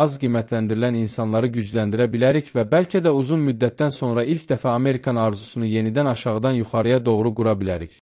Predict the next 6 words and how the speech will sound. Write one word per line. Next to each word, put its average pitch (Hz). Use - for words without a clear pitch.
Süni 214
intellekt 151
şübhəsiz 131
ki, 131
effektivliyi 123
artıracaq. 98